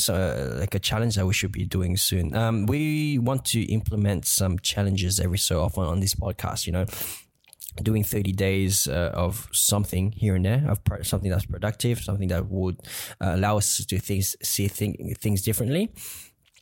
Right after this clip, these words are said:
Uh, we have, we do have a podcast that has, that is unreleased,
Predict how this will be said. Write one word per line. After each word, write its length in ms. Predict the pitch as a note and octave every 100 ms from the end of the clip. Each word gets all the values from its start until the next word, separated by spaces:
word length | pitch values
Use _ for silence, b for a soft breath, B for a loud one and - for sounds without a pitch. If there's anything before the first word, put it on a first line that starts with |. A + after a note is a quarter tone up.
| _ -
Uh, 240 | A2+ A2+ G#2+
we 120 | B2+
have, 260 | E3+ - -
we 360 | - G2+ G#2+ G2
do 160 | G2+
have 140 | B2+ G2+
a 40 |
podcast 460 | - - - F#2+ -
that 100 | F#2
has, 240 | F#2+ F#2 -
that 160 | F#2+
is 200 | F2+ G2 -
unreleased, 500 | G2 E2+ F2 F#2+